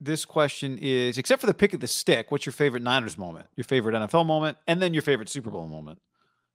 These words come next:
Uh, you guys should come to London for one of the international games. Do a live pod from a London pub, Ham Pod Pub. Uh, give U K a slice of the, uh, ham action. The first round of Tito's is on me.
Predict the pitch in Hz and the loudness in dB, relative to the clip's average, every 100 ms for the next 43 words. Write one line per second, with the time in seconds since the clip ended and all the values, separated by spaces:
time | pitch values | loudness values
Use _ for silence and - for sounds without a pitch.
0 | _ _ _ - 110 110 117 113 - 113 | _ _ _ -6 -4 0 2 2 0 -4
1 | 104 101 107 101 98 92 - _ 117 110 | -4 -2 -2 -2 -4 -8 -16 _ -2 0
2 | 110 104 104 113 104 113 - 104 73 73 | 0 -2 -4 -4 -2 -4 -4 -8 -10 -16
3 | - - 107 101 107 117 113 110 113 98 | -16 -6 0 2 2 4 4 4 -6 -10
4 | 101 113 117 113 110 - _ _ - - | -6 -6 -6 -8 -8 -14 _ _ -8 2
5 | 127 104 - _ _ _ _ _ _ - | 2 2 -6 _ _ _ _ _ _ 2
6 | 131 131 - 127 131 139 151 180 - _ | 4 4 6 6 6 6 4 4 -4 _
7 | _ _ _ - - - 131 123 113 123 | _ _ _ -20 -6 2 6 6 2 4
8 | 151 123 117 131 - 147 123 - 131 120 | 4 4 -6 -8 0 2 2 2 0 0
9 | 113 - 110 107 107 104 117 110 107 - | -4 -8 -4 -2 -4 -2 -4 -4 -8 -12
10 | 78 - _ 104 - 120 117 107 92 - | -18 -20 _ -12 -6 -6 -4 -8 -10 -12
11 | 120 113 113 107 107 104 107 107 104 | -8 -6 -6 -8 -8 -8 -10 -12 -14